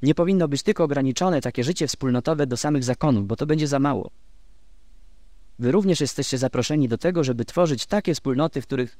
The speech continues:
Jezus bez problemu może przyjść, nawet mimo drzwi zamkniętych, i które będą świecznikami płonącymi i miłością, i mądrością, i zrozumieniem. To jest, y, właśnie dla nas, y,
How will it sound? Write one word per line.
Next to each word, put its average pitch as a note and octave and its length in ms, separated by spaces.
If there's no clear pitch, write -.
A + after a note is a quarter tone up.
Jezus E3+ 320
bez G#3 220
problemu D#3 420
może B2 200
przyjść, E3 340
nawet G3 320
mimo C3 220
drzwi G#2+ 160
zamkniętych, A#2+ 600
i A#2 80
które E3 240
będą G3 280
świecznikami E3 720
płonącymi C3+ 680
i F#3+ 100
miłością, E3 640
i F3+ 100
mądrością, C3 540
i B2 100
zrozumieniem. G#2+ 640
To F3 100
jest, F#3 340
y, C3+ 160
właśnie D3 440
dla D3+ 200
nas, C3+ 340
y, B2+ 240